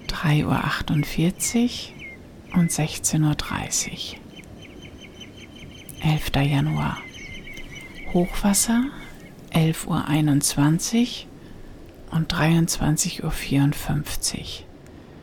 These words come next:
Niedrigwasser, fünf Uhr drei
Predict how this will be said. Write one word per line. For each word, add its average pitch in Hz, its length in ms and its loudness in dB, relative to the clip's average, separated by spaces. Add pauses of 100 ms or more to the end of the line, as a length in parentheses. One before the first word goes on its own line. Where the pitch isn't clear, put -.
(460)
Niedrigwasser, 202 1000 2 (1040)
fünf - 540 2
Uhr 151 100 0
drei 170 560 2